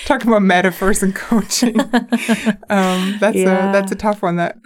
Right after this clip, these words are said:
Speaker 1: like, something that came to mind right away. Oh, it's disguised.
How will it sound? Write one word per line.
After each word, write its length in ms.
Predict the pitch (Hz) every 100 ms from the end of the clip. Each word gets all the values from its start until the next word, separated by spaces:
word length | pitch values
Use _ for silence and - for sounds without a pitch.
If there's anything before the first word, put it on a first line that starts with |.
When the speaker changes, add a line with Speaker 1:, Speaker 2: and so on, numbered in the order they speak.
| -
Speaker 1:
like, 240 | - 190
something 260 | - 196 180
that 120 | 170
came 160 | - 175
to 80 |
mind 200 | 170 165
right 160 | 165 165
away. 380 | 165 160 - 156 _ -
Oh, 280 | 180 170 156 -
it's 180 | 170
disguised. 760 | - 165 - 156 160 160 -